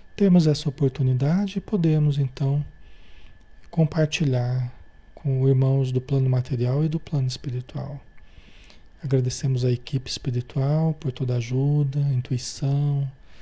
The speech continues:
todo o trabalho de proteção desse estudo, que é muito importante. E que nós estejamos conectados contigo. Mesmo terminando o estudo, mantenhamos a nossa vibração elevada.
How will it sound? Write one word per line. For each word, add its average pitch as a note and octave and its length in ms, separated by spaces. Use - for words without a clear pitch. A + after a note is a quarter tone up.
todo C#3+ 180
o D3 40
trabalho C#3 500
de B2+ 160
proteção C#3+ 880
desse B2+ 280
estudo, C3 600
que - 140
é B2+ 40
muito B2+ 200
importante. C3 960
E D3 80
que D#3 140
nós D#3 180
estejamos F3 540
conectados F#3 680
contigo. C3+ 640
Mesmo D#3 340
terminando D#3 480
o D3 40
estudo, F3+ 520
mantenhamos D#3 580
a C#3+ 80
nossa C3+ 300
vibração C3 560
elevada. C3 640